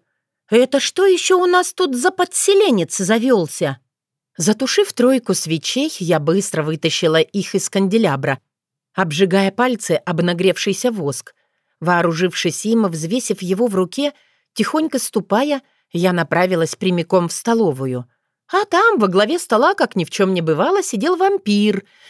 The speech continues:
медленно попивая вино из высокого золотого кубка. Но я, по крайней мере, очень сильно надеялась, что красное в графине — это вино.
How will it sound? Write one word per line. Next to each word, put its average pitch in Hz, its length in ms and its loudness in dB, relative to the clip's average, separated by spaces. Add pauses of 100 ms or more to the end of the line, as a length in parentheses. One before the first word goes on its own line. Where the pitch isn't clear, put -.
медленно 190 520 4
попивая 185 500 2
вино 190 260 2
из 185 180 0
высокого 185 480 0
золотого 214 480 2
кубка. 180 520 -4 (540)
Но 170 120 -2
я, 147 220 -4
по 170 100 -4
крайней 175 340 0
мере, 190 280 2
очень 196 280 -2
сильно 214 380 -2
надеялась, 214 720 0 (300)
что 170 400 0
красное 165 580 -2
в 156 80 -8
графине — 185 680 0
это - 200 -6
вино. 185 480 0